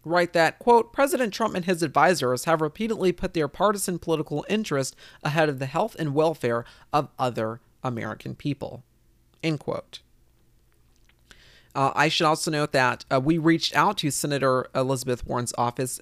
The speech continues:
Uh, she said, uh, currently she is very, uh, her office said that currently she is very busy right now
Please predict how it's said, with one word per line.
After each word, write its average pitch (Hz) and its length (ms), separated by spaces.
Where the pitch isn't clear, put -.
Uh, 127 160
she 147 220
said, 127 480
uh, 127 140
currently 165 460
she 131 300
is 123 160
very, 117 360
uh, 120 300
her 147 200
office 135 260
said 127 200
that 117 120
currently 156 320
she 139 180
is 131 120
very 123 260
busy 135 300
right 135 180
now 143 260